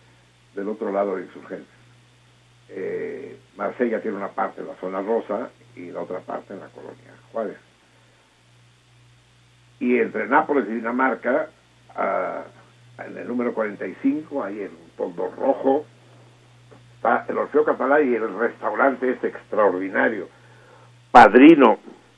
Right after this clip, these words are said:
de Sentido Contrario, La Cazola, La Cazuela, formidable,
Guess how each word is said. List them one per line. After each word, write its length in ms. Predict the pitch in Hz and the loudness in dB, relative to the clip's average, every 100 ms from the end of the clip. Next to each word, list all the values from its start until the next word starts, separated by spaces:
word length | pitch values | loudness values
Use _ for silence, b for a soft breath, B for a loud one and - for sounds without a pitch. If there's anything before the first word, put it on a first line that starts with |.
| _ | _
de 800 | 95 87 98 92 90 82 80 82 - | -14 0 2 4 0 -2 -4 -10 -10
Sentido 400 | 95 - 113 113 | -8 -2 0 0
Contrario, 600 | 90 85 107 117 123 120 b b b b b b - | -2 -2 2 6 6 4 b b b b b b 0
La 180 | 107 104 | 4 4
Cazola, 560 | 113 - 165 147 95 98 | 2 8 12 12 10 4
La 200 | 101 - | -2 -2
Cazuela, 540 | - - 127 107 - - - - - - - - _ _ _ _ _ - - | -2 8 8 8 2 -4 -20 -20 -20 -20 -20 -20 _ _ _ _ _ -20 6
formidable, 640 | 139 123 131 139 127 104 | 10 12 10 8 8 6